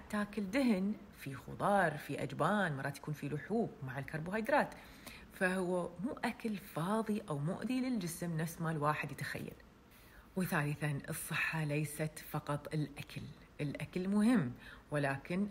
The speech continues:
أيضًا الصحة النفسية والحركة والنوم والبيئة الاجتماعية والرعاية الصحية. إذا الواحد يتجنب كل هذه الأطعمة المصنعة، ولكن تعبان نفسيًا أو ما ينام زين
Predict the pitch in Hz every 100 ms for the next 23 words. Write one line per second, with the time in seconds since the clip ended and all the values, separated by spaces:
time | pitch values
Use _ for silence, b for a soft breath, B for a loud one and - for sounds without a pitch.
0 | 143 131 139 - 139 - 139 147 - -
1 | 226 214 156 123 127 139 156 151 220 202
2 | 151 - 127 131 156 190 190 226 226 170
3 | 139 131 143 - 151 - - 175 175 160
4 | 233 220 160 147 143 135 135 127 131 147
5 | - 180 - 247 202 147 B B B 233
6 | 240 226 175 151 139 127 - 143 196 202
7 | - 214 208 208 - - - 262 285 294
8 | 208 220 233 214 196 190 - 190 180 160
9 | 160 160 143 135 135 185 233 208 202 165
10 | 135 139 135 135 - 139 139 139 135 139
11 | - 185 156 147 143 139 147 143 156 147
12 | 143